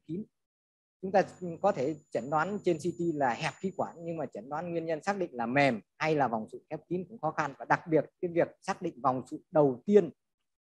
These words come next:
à, gây hẹp khí quản ở trên phim C T là, là khó khăn. Tất nhiên bây giờ có nội soi ảo, trên phim C T có thể xác định, nhưng cái việc đó đối với những cái trường hợp mà viêm nhiều, niêm mạc phù nề thì đánh giá cũng không chắc chắn. À, C T nên được chỉ định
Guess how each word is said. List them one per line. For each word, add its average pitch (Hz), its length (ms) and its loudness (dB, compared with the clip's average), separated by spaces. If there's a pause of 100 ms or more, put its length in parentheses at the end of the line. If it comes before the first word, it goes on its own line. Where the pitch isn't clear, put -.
(160)
à, 135 120 -10 (160)
gây 175 160 8
hẹp 156 260 4
khí 190 180 0
quản 104 240 -8 (260)
ở 135 280 -16
trên 170 220 -2
phim 165 140 -4
C - 40 -16 (140)
T - 40 -10 (120)
là, 127 240 -2
là 110 200 -8
khó 151 220 -10
khăn. 139 160 -10 (180)
Tất 185 120 -2
nhiên 175 180 2
bây 156 100 6
giờ 135 180 4
có 143 100 0
nội 147 240 -2
soi 151 180 -2
ảo, 113 400 -14 (280)
trên 160 140 2
phim 160 140 -4
C 147 40 -10
T 165 200 -2 (160)
có 175 180 2
thể 107 120 -6
xác 175 160 -8
định, 170 180 -4
nhưng 156 200 -8
cái 170 100 -4
việc 151 200 -2
đó 147 240 -2
đối 170 160 2
với 185 140 -4
những 139 160 -8
cái 160 140 -8
trường 120 140 -4
hợp 110 280 -2
mà 104 120 -12 (420)
viêm 170 360 6
nhiều, 131 420 4 (220)
niêm 165 180 0
mạc 143 260 2
phù 131 160 -4
nề 123 300 2
thì 113 200 -8
đánh 143 220 -8
giá 151 200 -4
cũng - 260 -18
không 147 160 -8
chắc 147 140 -10
chắn. 220 140 -12 (840)
À, 151 380 6
C - 380 -2
T - 20 2 (140)
nên 202 180 8
được 175 180 8
chỉ 156 100 -2
định 190 180 2